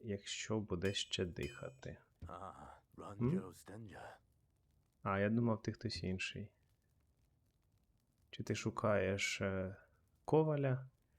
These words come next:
Speaker 1: Власне, Нейл Сміс. Ти його знайшов. Я не дуже люблю говорити, але якщо потрібно відремонтувати меч, ти прийшов до правильного жука.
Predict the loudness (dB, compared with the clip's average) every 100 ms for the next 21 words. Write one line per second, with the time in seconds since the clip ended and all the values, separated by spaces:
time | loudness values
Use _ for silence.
0 | _ _ _ _ _ _ _ _ _ _
1 | 2 6 6 6 6 6 6 2 -2 -2
2 | 0 0 -2 -12 -18 -18 -18 _ _ _
3 | _ _ _ _ 2 4 6 4 4 4
4 | 6 4 4 0 0 -2 -2 -10 -20 _
5 | _ _ _ _ _ _ _ _ _ _
6 | _ _ _ 2 4 4 4 4 4 6
7 | 4 4 2 -4 -2 0 2 2 2 2
8 | 4 2 2 2 2 -2 _ _ _ _
9 | _ _ _ _ -2 0 0 2 0 0
10 | -2 0 2 2 2 0 2 2 0 0
11 | 2 0 -2 -6 -6 -10 _ _ _ _
12 | _ _ -2 0 0 -2 -10 _ _ -2
13 | 0 2 0 0 2 4 4 -2 -8 -8
14 | -2 4 6 6 4 0 2 0 -2 -6
15 | -6 -4 -2 -4